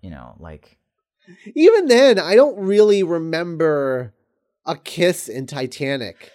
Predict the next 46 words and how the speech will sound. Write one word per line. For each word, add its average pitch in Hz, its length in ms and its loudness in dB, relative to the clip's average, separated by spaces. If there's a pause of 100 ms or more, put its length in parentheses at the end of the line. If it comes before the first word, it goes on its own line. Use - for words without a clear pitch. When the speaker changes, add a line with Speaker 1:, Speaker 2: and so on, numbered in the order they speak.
(100)
Speaker 1:
No, 180 340 4
it's 147 140 0
all 269 160 6
about 180 240 4
the 147 40 -4
front 175 240 -2
of 135 40 -4
the 117 60 -2
boat 104 300 0
moment. 76 360 -12
Is, 123 200 -14
I 139 120 -4
guess 185 160 -2
in 170 80 -2
my 147 80 4
Speaker 2:
Right. 117 80 -2
Speaker 1:
brain, 120 280 -4
like, 101 300 -8
you 113 60 -10
know, 101 100 -6
finding 127 400 -4
a, 113 180 -8
a, 113 160 -6 (100)
a 113 60 -12
similarly 127 600 -6
iconic 101 580 -8
romantic 98 680 -12 (420)
thing. 92 420 -8 (260)
Speaker 2:
Yeah. 92 220 -12
Speaker 1:
Um, 78 240 -18 (120)
Speaker 2:
Guess 156 160 -16
that's 98 180 -20
true. 92 340 -18 (340)
Speaker 1:
it's 95 180 -20
like 92 340 -12
the, 98 200 -10 (100)
the 110 80 -12
front 170 220 -2
of 143 40 -4
the 135 60 -6
boat 113 240 -4
moment, 98 380 -10
this 117 180 -10
kiss. 95 520 -14 (520)
Um, 78 400 -14 (920)
I, 170 120 -4